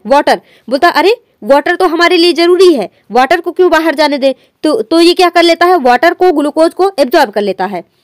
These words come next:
मैं यहाँ पे एग्जांपल दे रही हूँ, तो ये कुछ भी यहाँ से इसको हमारे बॉडी को जो भी ज़रूरत लगेगा कि ये मतलब हमारे बॉडी में कम है, चलो इसको एब्जॉर्ब नहीं होने देंगे। तो इस प्रोसेस को हम क्या बोल देते हैं, सिलेक्टिव रीएब्जॉर्प्शन। तो अब देखिए, हमने अलमारी को पूरी तरह से खाली कर दिया,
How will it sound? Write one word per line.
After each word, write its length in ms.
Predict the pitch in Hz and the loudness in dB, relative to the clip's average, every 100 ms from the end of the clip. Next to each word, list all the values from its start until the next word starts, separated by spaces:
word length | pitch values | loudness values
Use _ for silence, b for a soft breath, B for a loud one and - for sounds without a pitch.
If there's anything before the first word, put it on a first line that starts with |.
| _ - | _ -2
मैं 120 | 277 | 0
यहाँ 140 | 330 | 0
पे 100 | 370 | 0
एग्जांपल 380 | 320 240 262 330 | -2 0 0 0
दे 100 | 240 | 0
रही 100 | 233 | -2
हूँ, 80 | 320 | -2
तो 100 | 330 | -2
ये 120 | 330 | -2
कुछ 200 | 370 320 | -2 -2
भी 120 | 294 | 0
यहाँ 220 | 349 269 240 | 0 0 -4
से 180 | 320 427 b b | -4 -6 b b
इसको 280 | 262 - 359 | -10 -2 2
हमारे 280 | 339 294 302 | 2 2 0
बॉडी 200 | 330 330 | 0 0
को 100 | 339 | -2
जो 160 | 254 262 | 0 2
भी 120 | 320 | 2
ज़रूरत 400 | 269 262 269 285 | 0 0 -4 -4
लगेगा 360 | 247 240 240 302 | -2 0 0 -2
कि 260 | 320 339 b b b 214 | -2 -2 b b b -8
ये 180 | 247 311 | -4 -2
मतलब 240 | 302 330 | -2 -2
हमारे 260 | 269 277 285 | 0 0 2
बॉडी 220 | 269 294 | 0 -2
में 100 | 294 | -4
कम 200 | 311 349 | -2 -2
है, 100 | 381 | -2
चलो 220 | 285 294 | 0 0
इसको 240 | 285 - 330 | -2 -2 -2
एब्जॉर्ब 380 | 240 220 294 | -2 -2 -2
नहीं 240 | 277 294 330 | -2 0 2
होने 220 | 262 214 | 2 -2
देंगे। 280 | 196 196 185 b b b b - | -4 -4 -6 b b b b -4
तो 100 | 349 | 0
इस 180 | 359 392 | 2 0
प्रोसेस 340 | 302 339 339 | 0 -4 -2
को 100 | 330 | -2
हम 140 | 330 294 | -2 0
क्या 140 | 285 | 0
बोल 120 | 262 | 2
देते 200 | 247 240 | 0 0
हैं, 140 | 302 381 | 0 0
सिलेक्टिव 520 | - 269 254 370 320 | 0 -2 0 0 2
रीएब्जॉर्प्शन। 680 | 330 370 277 214 208 214 180 _ b b b | 2 2 2 -2 -4 -6 -12 _ b b b
तो 60 | 349 | -2
अब 160 | - 349 | 0 0
देखिए, 280 | 285 233 190 | -2 -2 -4
हमने 300 | 247 277 359 | -2 -2 -2
अलमारी 340 | 302 294 311 | -2 -2 -2
को 120 | - | -4
पूरी 280 | - 247 311 | -4 -2 0
तरह 200 | 359 330 | 0 0
से 120 | 339 | -2
खाली 240 | - 311 330 | -2 -2 -2
कर 160 | 320 | -2
दिया, 200 | 294 339 | -2 -4